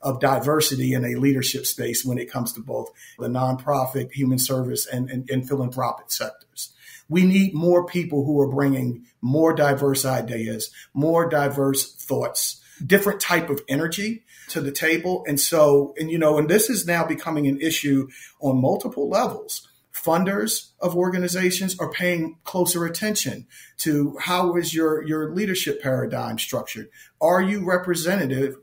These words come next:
of the communities you're trying to serve? Because if you're not, how can you possibly understand how to meet people where they are and develop the needs and the services that will be culturally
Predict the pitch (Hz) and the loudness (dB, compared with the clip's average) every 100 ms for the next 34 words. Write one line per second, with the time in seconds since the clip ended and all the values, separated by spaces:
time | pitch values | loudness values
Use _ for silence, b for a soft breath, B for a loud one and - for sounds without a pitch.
0 | _ _ _ 151 151 147 156 160 147 156 | _ _ _ 2 4 2 -4 -2 0 0
1 | 160 156 143 151 143 147 143 143 - - | 0 0 -2 -2 -4 -2 -2 -2 -4 -2
2 | - - - - B B B - 160 175 | 0 -2 -4 -12 B B B -4 -2 0
3 | 165 151 143 143 135 180 202 170 - 180 | 0 0 0 0 2 2 2 0 -2 -2
4 | 190 - 180 156 165 - 185 180 - 143 | -2 -2 -4 -4 -8 -8 -6 -4 -2 0
5 | 143 139 151 135 127 - - 170 120 107 | 2 2 0 0 -2 -4 0 0 0 -4
6 | - B B - 156 143 135 170 170 - | -10 B B 0 2 4 2 2 -2 -4
7 | 185 143 127 151 151 143 127 139 147 117 | -2 0 2 4 4 4 2 2 4 2
8 | 104 B B - 135 123 117 143 135 - | -2 B B -2 0 0 2 2 2 -2
9 | 131 139 139 139 131 123 123 147 143 127 | 0 4 6 6 2 -2 0 2 2 2
10 | - 120 - B B 123 139 - 139 135 | -2 -2 -6 B B -2 -2 0 2 2
11 | - 135 147 143 - 139 143 175 170 165 | -2 -4 -4 -4 -2 0 0 2 2 4
12 | 165 165 | 2 2